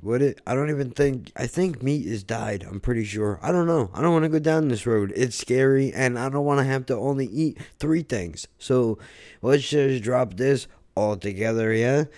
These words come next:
It sounds like a great idea to me. Where do we go from here? There was some things I wanted to bring up, but fighting myself right now. Because I know,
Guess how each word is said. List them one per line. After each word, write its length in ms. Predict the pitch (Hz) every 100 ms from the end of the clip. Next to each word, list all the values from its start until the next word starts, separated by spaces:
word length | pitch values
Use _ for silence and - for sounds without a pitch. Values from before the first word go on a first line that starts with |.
| - _ -
It 80 | -
sounds 340 | - 135 127 117
like 100 | 113
a 120 | 104
great 360 | 101 113 113
idea 560 | 85 107 107 120 117 110
to 160 | 98 101
me. 400 | 113 107 98 87 _ _ _ _ _ _ _ _ _
Where 260 | - 107 113
do 120 | 113
we 160 | 110
go 260 | 90 104 104
from 300 | - 92 85
here? 440 | 90 95 80 73 - _ _ _ - - - _ _ _ _ _ _ _ -
There 120 | 117
was 320 | 117 151 147
some 300 | - 117 117
things 340 | - 101 98 95
I 80 | 95
wanted 320 | 101 101 85
to 60 | 87
bring 320 | 87 104 98
up, 180 | 98 -
but 180 | - 78
fighting 320 | 98 101 92
myself 520 | 87 85 - 85 82
right 240 | 85 82 82
now. 320 | 82 82 78 - _ -
Because 640 | 92 98 85 101 98 85 -
I 160 | 95 101
know, 540 | 110 139 131 110